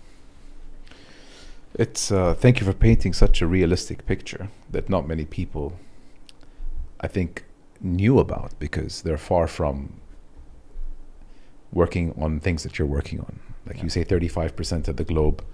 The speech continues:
Speaker 1: are lucky enough to have a roof over the head and know where their next three meals are coming from. Uh, and that's a good way to live your life. I-, it could help you take care of the planet in a better way. Probably will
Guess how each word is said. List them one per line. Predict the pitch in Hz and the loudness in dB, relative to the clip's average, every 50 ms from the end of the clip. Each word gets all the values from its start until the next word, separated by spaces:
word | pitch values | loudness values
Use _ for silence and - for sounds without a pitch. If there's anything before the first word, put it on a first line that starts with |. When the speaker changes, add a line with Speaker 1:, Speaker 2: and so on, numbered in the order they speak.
| - - - - - - - - - - - | -12 -12 -12 -12 -12 -14 -14 -10 -2 2 2
Speaker 1:
are | - - | 4 4
lucky | 76 78 80 - 92 | 4 2 2 0 0
enough | 80 78 76 - | 0 0 -2 -2
to | - 80 | -2 -2
have | 82 78 71 | 0 0 0
a | |
roof | 76 78 82 - - | 0 0 0 0 0
over | 78 71 69 76 | -2 -2 -2 -4
the | - 71 | -4 -2
head | 71 92 87 80 80 73 - - - | 0 2 0 0 0 -4 -8 -8 -6
and | 82 76 73 73 78 | -4 -2 -2 0 0
know | 85 80 | 0 0
where | 80 73 76 73 | 2 0 0 0
their | 69 76 73 | 0 0 0
next | 78 80 - - - | 0 0 -2 -4 -10
three | - 82 82 78 | -6 -2 -2 0
meals | 76 80 82 78 71 - | 2 2 2 0 0 -2
are | - | -6
coming | - - - 90 85 82 80 | -6 -2 0 2 2 2 0
from. | - - - - - - 127 - - - - - - - - - - - - - - - - - - - - - - - - - - - | -2 -4 -6 -6 -6 -8 -12 -14 -18 -20 -20 -20 -20 -20 -20 -20 -20 -20 -20 -20 -20 -20 -20 -20 -20 -20 -20 -20 -20 -20 -20 -20 -14 -12
Uh, | - 73 73 71 71 71 69 67 62 - - - - - - - - - - - | -10 -8 -6 -4 -4 -4 -4 -4 -4 -6 -6 -8 -12 -14 -18 -20 -20 -20 -14 -6
and | - 80 78 80 | -4 -2 2 6
that's | 90 95 95 - - - - - | 6 4 4 2 -4 -8 -6 -4
a | 98 | -6
good | 104 - 120 120 | 4 4 4 6
way | 117 113 107 101 | 8 6 6 6
to | - 87 | 6 4
live | 87 90 87 | 2 4 4
your | - 71 69 | 2 2 4
life. | 73 69 76 85 - - - - - - - - - - - - - - - - | 4 2 2 0 -2 -4 -8 -10 -10 -8 -8 -8 -6 -6 -8 -8 -4 -4 -4 -2
I-, | 76 | 0
it | 73 71 73 73 69 69 69 64 - - 65 80 - - - | 0 0 0 -2 -2 -4 -6 -8 -8 -10 -10 -10 -10 -6 -4
could | - 78 | -4 -4
help | 69 - 90 82 - - - | -2 -2 -2 -2 -2 -2 -4
you | 85 80 | -4 -4
take | - - - 90 85 | -4 -2 -4 -4 -2
care | - - 92 | 0 -2 -2
of | 78 | 0
the | 71 76 | 0 -2
planet | - - - 87 85 85 - - | -2 -2 -2 0 0 0 0 0
in | 92 | 0
a | 85 | 0
better | 80 73 76 71 76 73 | 2 0 0 0 2 0
way. | 69 69 65 80 113 147 - - - - - - - - - - - - - - - - - - | 2 2 2 0 0 -2 -6 -14 -20 -20 -20 -18 -18 -18 -18 -16 -16 -16 -16 -16 -18 -20 -8 0
Probably | - 95 82 80 80 80 | 2 2 4 4 4 4
will | 76 76 78 78 73 71 71 71 64 | 4 4 4 4 4 4 4 2 0